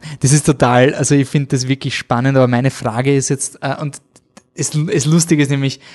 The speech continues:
diese, diese queeren Interpretationen, die kann man sehen, die sind auch sicher, es,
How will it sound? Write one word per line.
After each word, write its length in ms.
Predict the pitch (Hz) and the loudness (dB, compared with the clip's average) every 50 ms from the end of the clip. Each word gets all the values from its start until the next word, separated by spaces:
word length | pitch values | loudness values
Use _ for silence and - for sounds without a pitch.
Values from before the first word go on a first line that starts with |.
| - - - _ _ - - | -20 -20 -20 _ _ -8 -6
diese, 320 | 131 117 - 135 127 123 | -2 0 2 2 2 2
diese 200 | 120 117 127 120 | 0 0 -2 -2
queeren 320 | - - 147 156 160 165 | 0 2 4 4 4 4
Interpretationen, 580 | 151 139 147 139 147 143 135 135 - 151 143 139 | 2 -2 -4 -4 -2 -2 -2 0 -2 -2 -2 -4
die 60 | 135 | -4
kann 240 | - - - 131 131 | -6 -6 -6 -6 -4
man 120 | 131 131 | -4 -4
sehen, 420 | 123 - - - 120 120 139 160 160 | -4 -4 -4 -4 -4 -2 -2 -2 -2
die 80 | 147 131 | -2 -2
sind 180 | - 143 131 | -2 -2 -2
auch 100 | 131 120 | -2 -2
sicher, 560 | - - - 160 143 - - 156 143 143 - - _ _ _ _ - | -4 -4 -4 -4 -4 0 0 2 2 0 -2 -6 _ _ _ _ -10
es, 280 | 156 143 - - - | -8 -8 -8 -8 -10